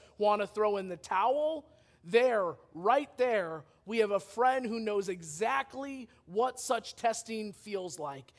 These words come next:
and sits close to us and embraces us with solidarity."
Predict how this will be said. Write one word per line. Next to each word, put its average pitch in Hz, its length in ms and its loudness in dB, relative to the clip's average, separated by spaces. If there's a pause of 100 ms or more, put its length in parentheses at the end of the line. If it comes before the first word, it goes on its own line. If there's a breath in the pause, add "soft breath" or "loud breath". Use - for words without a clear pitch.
(160 loud breath)
and 190 160 -6
sits - 300 -8
close 240 460 0
to 254 120 -6
us 240 300 -4 (180 loud breath)
and 190 100 -4
embraces 180 640 -4
us 175 300 -6 (320 soft breath)
with 156 120 -8
solidarity." 139 920 -6